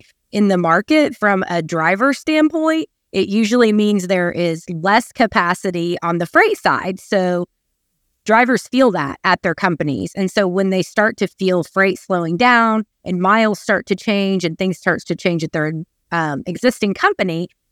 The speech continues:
drivers kind of start voting with their feet.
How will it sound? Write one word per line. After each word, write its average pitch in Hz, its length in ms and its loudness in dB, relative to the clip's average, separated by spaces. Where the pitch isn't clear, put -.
drivers 226 420 2
kind 247 220 2
of 214 60 0
start 180 320 -2
voting 208 320 2
with 226 160 -2
their 185 100 -2
feet. - 560 -6